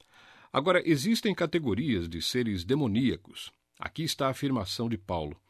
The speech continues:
Nós estamos lutando contra um inimigo super-humano, altamente e intensamente organizado. Na ordem governamental de Deus, você notará isso.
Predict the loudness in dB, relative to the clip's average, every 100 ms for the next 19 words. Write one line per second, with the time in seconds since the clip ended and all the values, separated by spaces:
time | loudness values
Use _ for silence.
0 | _ _ _ _ 0 2 4 0 0 0
1 | 2 0 0 0 0 -2 0 2 2 0
2 | 0 2 2 2 2 0 -4 -2 0 0
3 | 2 2 0 0 -6 -10 0 0 0 -2
4 | -2 -2 -2 -2 0 2 2 2 -2 -2
5 | -4 -4 -2 -2 -2 -2 -2 -4 -6 -10
6 | -16 _ _ -20 -20 -20 0 2 6 4
7 | 4 2 4 4 2 2 2 0 0 -2
8 | 0 0 0 0 -2 -4 -2 0 -2 0
9 | 0 2 2 2 0 -2